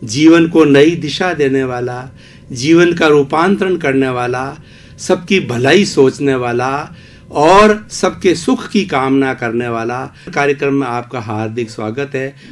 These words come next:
अभिनंदन है, सत्कार है। कार्यक्रम में प्रतिदिन नए-नए विषय प्रस्तुत किए जाते हैं। इसी क्रम में आज का विषय, जो एक बड़ा आत्मविकास का विषय है, वह है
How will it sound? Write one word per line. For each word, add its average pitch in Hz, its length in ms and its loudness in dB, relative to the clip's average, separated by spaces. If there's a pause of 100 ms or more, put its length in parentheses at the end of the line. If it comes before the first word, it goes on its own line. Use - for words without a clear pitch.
(140)
अभिनंदन 139 580 -2
है, 123 80 -4
सत्कार 117 560 -10
है। 98 260 -14 (180)
कार्यक्रम 151 420 -4
में 147 220 -8 (340)
प्रतिदिन 185 720 2
नए-नए 170 640 2
विषय 143 360 -4
प्रस्तुत 135 460 -10
किए 117 220 -6
जाते 107 360 -8
हैं। 117 300 -8 (420)
इसी 233 300 2
क्रम 160 260 0
में 147 640 -4 (220)
आज 170 400 0
का 156 140 -4
विषय, 127 420 -2
जो 123 120 -4
एक 117 180 -8
बड़ा 117 120 -4
आत्मविकास 139 840 -4
का 123 120 -10
विषय 117 300 -6
है, 127 500 -8 (400)
वह 175 180 2
है 165 480 -2